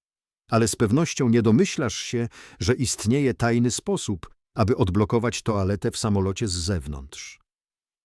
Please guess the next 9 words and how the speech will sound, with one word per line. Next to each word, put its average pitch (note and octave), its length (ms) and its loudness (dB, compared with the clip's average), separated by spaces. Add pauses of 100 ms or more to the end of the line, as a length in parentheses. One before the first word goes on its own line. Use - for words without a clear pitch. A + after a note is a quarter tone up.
Następnym C3 560 2
razem, G2+ 380 -2
gdy G2+ 220 -2
dziecko B2 480 -4
utknie B2 460 -4
w - 80 -16
toalecie A2+ 520 -4
w - 60 -14
samolocie, G2+ 720 -2